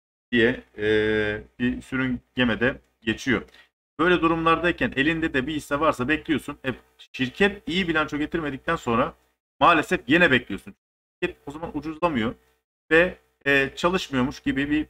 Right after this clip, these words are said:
potansiyel gözüküyor maalesef. Kar, e, bu işin yakıtı. Ya, kar olmadığı zaman maalesef söylesek de gitmiyor.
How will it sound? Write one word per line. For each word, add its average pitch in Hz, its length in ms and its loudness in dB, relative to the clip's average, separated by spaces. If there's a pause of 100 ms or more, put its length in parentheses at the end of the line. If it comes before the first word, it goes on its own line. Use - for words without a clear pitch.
potansiyel 147 580 -4
gözüküyor 131 400 -4
maalesef. 98 340 -2 (140)
Kar, 156 300 2 (260)
e, 117 180 0
bu 143 120 0
işin 151 240 -8 (140)
yakıtı. 123 300 -6
Ya, 98 260 -4
kar 143 220 2
olmadığı 131 440 0
zaman 131 340 0 (280)
maalesef 135 360 -4
söylesek 131 640 -2
de 143 80 2
gitmiyor. 113 480 -2